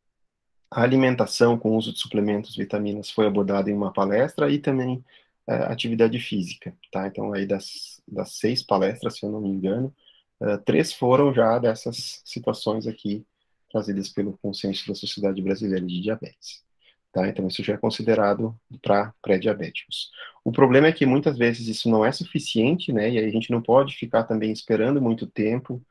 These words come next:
eh, pra que esse paciente faça, enfim, várias alterações na sua vida, e a gente vai ter que ter também um tratamento farmacológico, né? Eu, eu sou farmacêutico de formação e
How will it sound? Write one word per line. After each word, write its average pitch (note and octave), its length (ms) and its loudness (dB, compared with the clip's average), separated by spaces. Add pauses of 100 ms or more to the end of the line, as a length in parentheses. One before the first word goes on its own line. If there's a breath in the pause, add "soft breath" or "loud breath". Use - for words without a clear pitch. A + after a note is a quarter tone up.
(760)
eh, G#2+ 240 0
pra G#2+ 260 0
que A2 320 -4
esse G#2+ 440 -4
paciente G#2+ 1080 -4 (500)
faça, - 440 2
enfim, G#2+ 420 -4
várias G2 720 -4 (400)
alterações G#2+ 720 2
na A2+ 100 0
sua G#2 220 -2
vida, A#2+ 540 -2
e A#2+ 200 0
a A#2 140 4
gente A#2 480 0
vai A#2 180 0
ter A#2 200 -6
que A2+ 360 -4
ter A2+ 220 -2
também G#2+ 260 -2
um A2 60 -2
tratamento A2 480 -2
farmacológico, A2 880 -2 (580 loud breath)
né? G2 220 0
Eu, G2+ 160 0
eu G#2 160 2
sou G#2+ 240 2
farmacêutico A2 760 4
de G#2 120 -2
formação G#2+ 840 2
e G2+ 260 -2